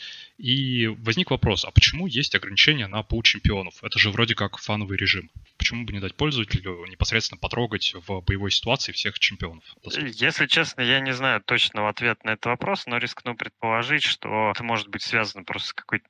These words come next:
Speaker 2: неудобством, просто реализации этого режима в матчмейкинге. Вот. Ну, то есть, грубо говоря, где-то достаточно жёстко прописаны условия, а, доступности агентов для выбора, да, то есть, э, допустим,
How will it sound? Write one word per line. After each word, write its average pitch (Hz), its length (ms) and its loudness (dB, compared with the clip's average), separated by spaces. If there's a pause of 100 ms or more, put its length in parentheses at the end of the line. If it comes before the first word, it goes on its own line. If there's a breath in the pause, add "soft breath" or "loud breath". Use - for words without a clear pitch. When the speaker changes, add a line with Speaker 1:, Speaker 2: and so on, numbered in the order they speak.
Speaker 2:
неудобством, 104 1000 -4
просто 117 300 -2
реализации 98 680 0
этого 92 220 -4
режима 92 420 -4
в 90 60 -20
матчмейкинге. - 800 -4 (100)
Вот. 90 340 -6
Ну, 143 140 -4
то 117 100 2
есть, - 300 -2
грубо 120 300 -4
говоря, 104 600 2
где-то 107 380 -2
достаточно 95 580 -2
жёстко 95 440 -6
прописаны 95 600 -4
условия, 92 680 0 (100)
а, 90 280 -4
доступности 87 1080 -6
агентов 104 480 -4
для 92 200 -2
выбора, - 540 -6
да, 95 200 -4
то - 100 -14
есть, - 260 -10
э, 90 300 -6
допустим, 92 580 -4